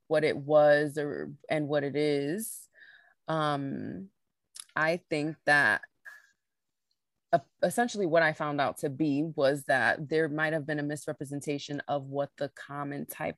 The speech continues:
of family may be, right? So, um, we have been misled to <laughs> believe that the nuclear family is a mom, dad, and a child, right? That's what, at least I think that when people, I,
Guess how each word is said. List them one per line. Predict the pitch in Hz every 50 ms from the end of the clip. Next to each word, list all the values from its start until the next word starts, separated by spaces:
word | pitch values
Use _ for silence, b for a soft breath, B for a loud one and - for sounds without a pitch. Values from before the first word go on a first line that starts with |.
| _ -
of | - 151 147 147 143 156 156 156 156 - _ b b b b b b b b _ -
family | 165 156 151 147 143 135 139
may | 143 - - 127
be, | 135 139 - 107 71 69 76 - 202 196 _ _ b b b b b b b -
right? | 139 147 147 147 139 104 -
So, | - - 170 160 151 151 147 147 143 143 - - -
um, | - 147 143 143 - - 90 87 82 - 180 185 185 _ _ _ _ _ _ _ _ _ _ _ _ _ _ _ _ _ _ _ _ _
we | 143 147 165 170
have | 175 156 -
been | 160 156 156 151
misled | 147 156 - - - - - - 139 147 -
to | - 160
<laughs> | 143 147 - - 156
believe | 160 139 131 139 143 139 135 131 - -
that | - - - - - _ -
the | 147
nuclear | 147 147 143 131 - 147 139
family | 135 143 135 135 135 135
is | 135 131 135
a | 143
mom, | 143 151 151 151 143
dad, | - 143 143 143
and | - -
a | -
child, | 151 - - 156 147 - - - 76 - - - _ _
right? | 147 143 139 -
That's | - 143 143 139 - -
what, | - 151 143 127 - - _ _ _ _ _
at | 156 156 135 - _
least | - 151 175 202 214 208 - -
I | - - 165 175 185
think | - - 180 170 160 -
that | 151 139 135
when | 139 151 147 143 139
people, | 131 - 180 165 165 - 165 156 - -
I, | 147 147 143